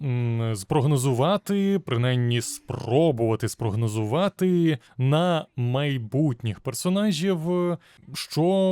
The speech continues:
можна взагалі очікувати і чи варто взагалі очікувати чогось. Добре, повний список персонажів, е, яких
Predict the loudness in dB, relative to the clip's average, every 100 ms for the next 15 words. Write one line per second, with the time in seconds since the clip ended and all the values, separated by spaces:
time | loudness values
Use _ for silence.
0 | 0 -2 0 0 2 0 0 -2 -2 0
1 | 0 -2 -4 0 0 0 -2 0 0 -2
2 | -2 -4 -2 -2 -2 -4 -8 -2 0 2
3 | 0 0 0 2 0 -2 -4 -4 0 -2
4 | 0 2 4 2 2 0 0 -2 -2 -4
5 | -2 0 0 -2 -2 -2 0 -2 -4 -12
6 | -18 -20 -20 -20 -12 2 4 6 6 4
7 | -2 2 4 6 6 4 0 -2 0 0
8 | -2 2 0 2 0 2 2 2 2 2
9 | 2 0 0 0 0 2 0 -2 -8